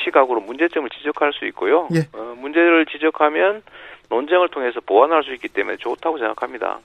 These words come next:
Speaker 2: 그래요?
Speaker 1: 다만 이제 제가 좀 아쉬운 거는, 음, 이걸 이제, 어, 우파적, 어, 신자유주의라고 이렇게, 에, 뭐, 규정을 하셨던데요.
Speaker 2: 예.
Speaker 1: 제가 그래서, 아니, 뭐, 우파 좌파 굳이 따져야 되냐.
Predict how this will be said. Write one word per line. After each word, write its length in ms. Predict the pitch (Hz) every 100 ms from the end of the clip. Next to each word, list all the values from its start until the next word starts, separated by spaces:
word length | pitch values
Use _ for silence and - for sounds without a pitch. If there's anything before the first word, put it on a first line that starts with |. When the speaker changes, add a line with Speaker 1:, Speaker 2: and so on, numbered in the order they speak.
| -
Speaker 2:
그래요? 320 | 151 156 156 - -
Speaker 1:
다만 380 | - 127 156 175
이제 200 | 156 151 147
제가 160 | 156
좀 120 | 156 165
아쉬운 300 | 123 - 190
거는, 420 | 160 185 190 92 85 _ _ _ 117
음, 300 | 113 123 127
이걸 160 | 123 127
이제, 240 | 127 123 - - - - - - - -
어, 460 | 107 - 95 92 80 -
우파적, 640 | - - 185 185 180 160 _ - -
어, 140 | 90 - -
신자유주의라고 1400 | 180 175 143 127 110 101 92 92 85 80 - 92 104 85
이렇게, 220 | - -
에, 600 | 95 147 - 95 92 85 - - - _
뭐, 100 | - -
규정을 340 | 110 160 185
하셨던데요. 880 | 110 104 - _ - 87 92 135 170 160
Speaker 2:
예. 140 | 147 123 - - - -
Speaker 1:
제가 140 | 120
그래서, 420 | 117 156 135 123 113 _ - _ -
아니, 140 | 151
뭐, 180 | 147 135
우파 200 | 147 185
좌파 280 | 170 - 117
굳이 220 | 139 143
따져야 320 | - 123 147
되냐. 640 | 117 95 90 76 80 78